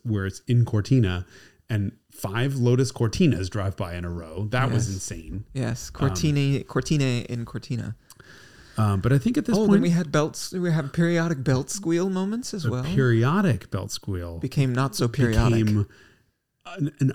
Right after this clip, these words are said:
Speaker 1: opera of <laughs> Italianate proportions the next morning, where we heard. So this town was like, Cortina was probably the most beautiful town of all the places we stopped,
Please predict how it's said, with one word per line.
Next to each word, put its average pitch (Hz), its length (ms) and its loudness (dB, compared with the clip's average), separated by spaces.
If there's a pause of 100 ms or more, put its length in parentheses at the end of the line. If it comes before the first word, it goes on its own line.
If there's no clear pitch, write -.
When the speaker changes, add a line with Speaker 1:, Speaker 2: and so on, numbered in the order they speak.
Speaker 1:
opera 117 500 -2
of 101 300 -2 (180)
<laughs> - 0 - (480)
Italianate 120 680 4
proportions 117 600 0
the 98 60 -4
next 104 240 -4
morning, 101 320 0 (280)
where 131 140 6
we 131 120 6
heard. 131 440 2 (200)
So - 140 -4
this 156 140 2
town 185 320 2
was 107 140 2
like, 104 160 -2 (480)
Cortina 185 320 4
was 117 100 4
probably 107 240 2
the 95 60 2
most 95 180 0
beautiful 92 420 -4
town 92 300 -8
of 85 80 -10
all 82 60 -12
the 87 80 -10
places 95 280 -10
we 92 100 -12
stopped, - 420 -16